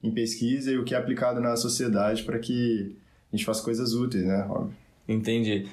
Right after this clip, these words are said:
Speaker 2: Inclusive, essa sua mensagem é bem legal, porque é exatamente o intuito do podcast aqui, que é deixar a ciência de, de ponta mais acessível pras pessoas, que não teriam acesso a ler um paper.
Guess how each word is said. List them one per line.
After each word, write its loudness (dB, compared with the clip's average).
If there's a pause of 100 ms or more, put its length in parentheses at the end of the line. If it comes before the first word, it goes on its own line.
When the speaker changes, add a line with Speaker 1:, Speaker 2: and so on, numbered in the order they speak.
Speaker 2:
Inclusive, 2
essa 0
sua 0
mensagem 0
é 2
bem 2
legal, 2
porque -2
é 4
exatamente 0
o 2
intuito 0
do 0
podcast 0
aqui, -2 (400)
que -2
é 4
deixar 2
a 2
ciência 2
de, 2
de 2
ponta 0
mais 0
acessível 0
pras 0
pessoas, -2 (300)
que -2
não 2
teriam 0
acesso 0
a 2
ler 0
um 2
paper. -2